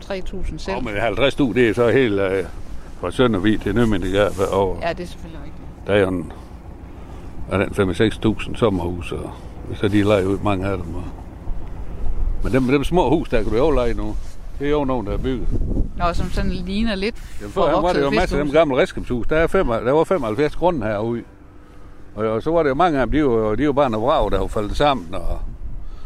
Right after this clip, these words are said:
Speaker 2: så, så fandt havn ud af, at de ville prøve at lave sådan, så gik de tilladelse til femogtyve af dem der. Og de må maks være femogtredive kvadratmeter.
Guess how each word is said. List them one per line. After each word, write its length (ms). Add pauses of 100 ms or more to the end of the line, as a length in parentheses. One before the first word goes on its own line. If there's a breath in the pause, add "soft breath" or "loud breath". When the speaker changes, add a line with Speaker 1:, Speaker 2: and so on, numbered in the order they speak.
(140)
Speaker 2:
så, 120
så 180
fandt 200
havn 200
ud 120
af, 160
at 80
de 80
ville 280
prøve 180
at 60
lave 220
sådan, 260
så 100
gik 200
de 140
tilladelse 280
til 80
femogtyve 540
af 80
dem 100
der. 160 (540)
Og 80
de 80
må 100
maks 280
være 140
femogtredive 480
kvadratmeter. 640